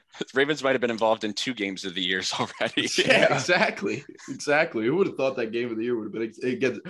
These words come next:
Speaker 2: I like this game a lot better than the Raiders game, I'll tell you
Speaker 1: For
Speaker 2: that.
Speaker 1: sure.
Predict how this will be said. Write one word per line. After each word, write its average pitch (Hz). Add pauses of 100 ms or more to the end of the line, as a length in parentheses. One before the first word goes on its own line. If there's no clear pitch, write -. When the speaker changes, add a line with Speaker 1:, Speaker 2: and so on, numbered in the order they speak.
(160)
Speaker 2:
I 180
like 139
this 139
game 117
a 110
lot 110
better 110
than 98
the 98
Raiders 101
game, -
I'll 104
tell 104
you 101
Speaker 1:
For 175
Speaker 2:
that. -
Speaker 1:
sure. 85